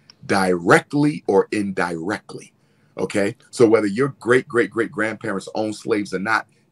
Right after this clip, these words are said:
didn't matter. They benefited from the fact that Black people were considered property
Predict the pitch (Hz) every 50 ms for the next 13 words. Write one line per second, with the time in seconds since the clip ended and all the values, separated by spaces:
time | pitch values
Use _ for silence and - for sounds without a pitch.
0 | - - 117 120 - - 104 101 92 90 90 104 107 110 107 104 92 80 - _
1 | _ _ _ _ - - _ _ _ _ _ - - 117 127 120 - _ - 131
2 | 147 147 131 - _ - 113 101 95 - - 104 98 95 95 - - - - 123
3 | 113 98 - - _ _ _ _ - 98 95 90 - 95 101 104 107 - _ -
4 | 113 - - 92 90 95 95 - - 90 - - 101 95 - - - - 104 101
5 | 98 - 90 95 92 -